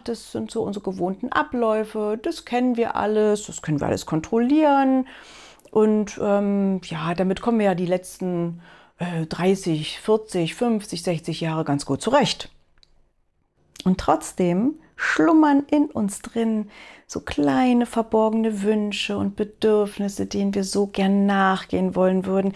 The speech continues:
wenn da nicht die liebe Angst wäre. Tja, wo kommt denn die Angst her und,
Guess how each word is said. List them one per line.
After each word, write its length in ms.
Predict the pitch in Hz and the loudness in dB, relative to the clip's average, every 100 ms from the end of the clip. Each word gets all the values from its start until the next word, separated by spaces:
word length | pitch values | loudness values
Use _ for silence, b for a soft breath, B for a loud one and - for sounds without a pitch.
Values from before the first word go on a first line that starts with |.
| B B B _ | B B B _
wenn 300 | 175 220 262 262 | -2 2 2 2
da 120 | 262 | 2
nicht 400 | 233 233 - - | 2 0 -6 -8
die 40 | |
liebe 420 | 226 214 226 240 - | -4 -2 0 0 0
Angst 560 | 175 143 - - - | 0 0 -4 -8 -2
wäre. 440 | 127 117 117 - 143 139 _ _ _ _ _ _ _ _ _ - | 0 2 0 -4 -6 -10 _ _ _ _ _ _ _ _ _ 0
Tja, 320 | - 175 165 _ _ B B B B - | 2 2 0 _ _ B B B B -2
wo 120 | 208 | 0
kommt 280 | - 226 220 | 4 4 6
denn 140 | 208 | 4
die 100 | 202 | 4
Angst 320 | 190 185 - | 2 0 0
her 300 | 220 233 202 | 2 4 4
und, 320 | - 180 175 | 4 2 -2